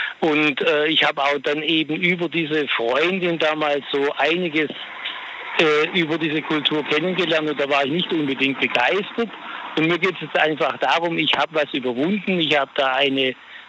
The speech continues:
Dame kennengelernt, die, äh, ganz anders für mich ist und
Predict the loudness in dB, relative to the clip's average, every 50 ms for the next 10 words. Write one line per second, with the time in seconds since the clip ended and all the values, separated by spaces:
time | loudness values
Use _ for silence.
0 | -8 -2 0 2 4 4 4 2 2 0 0 0 0 0 0 0 0 0 0 0
1 | 0 2 2 2 0 -2 -2 -4 -4 -6 -6 -4 -2 0 2 2 4 4 2 2
2 | 2 0 0 0 0 2 2 2 2 0 -2 -4 -8 _ _ -2 0 0 0 0
3 | -2 -4 -6 -8 -10 -10 -4 -2 0 0 0 0 0 0 0 0 -2 -2 -2 0
4 | -2 -2 -4 -2 0 2 2 2 2 0 0 0 0 0 -2